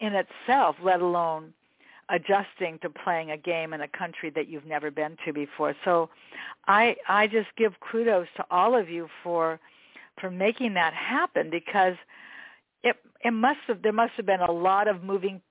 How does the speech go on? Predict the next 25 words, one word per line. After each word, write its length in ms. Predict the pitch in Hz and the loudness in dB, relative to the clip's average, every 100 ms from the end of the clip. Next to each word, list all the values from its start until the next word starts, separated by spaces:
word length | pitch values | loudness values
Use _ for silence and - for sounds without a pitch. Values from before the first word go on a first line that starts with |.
| - | -8
pieces 480 | 190 156 - 143 - | -6 -6 -6 -8 -8
to 60 | 170 | -8
make 180 | 160 165 | -6 2
that 140 | 165 | 2
happen. 320 | 156 170 160 175 | 4 2 2 0
How 180 | 254 | 2
long 160 | 311 311 | 2 2
did 120 | 277 | 2
they 160 | 226 208 | 4 4
actually 440 | 202 208 - 170 - | 4 0 -8 -10 -10
stay 240 | - 196 196 | -2 0 0
here 180 | 185 151 | -2 -6
in 100 | 156 | -8
two 100 | 160 | -10
thousand 420 | 160 143 139 143 - | -2 0 -2 -12 -10
ten? 160 | 151 | -6
How 140 | 160 175 | 0 2
long 140 | 185 | 2
were 140 | 180 160 | 2 -4
the, 100 | 160 - - - | -8 -12 -20 -6
how 160 | 202 196 | 0 2
long 180 | 190 | 2
was 140 | 185 170 | 0 -2
that 160 | 165 - - | -2 -4 -8
tournament? 400 | 170 175 135 | -10 -10 -10